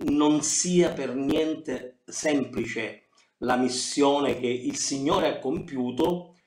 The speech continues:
e che a sua volta fino al giorno d'oggi Lui ha affidato alla sua Chiesa,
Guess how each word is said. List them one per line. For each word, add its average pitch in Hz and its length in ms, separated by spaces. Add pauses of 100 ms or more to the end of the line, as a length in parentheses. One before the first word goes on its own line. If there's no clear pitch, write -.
e 165 180
che - 200
a 175 120
sua 170 280
volta 143 380
fino 151 220
al 135 120
giorno 156 400
d'oggi 127 880 (240)
Lui 180 440
ha 131 160
affidato 135 720
alla 117 400
sua 123 200
Chiesa, - 560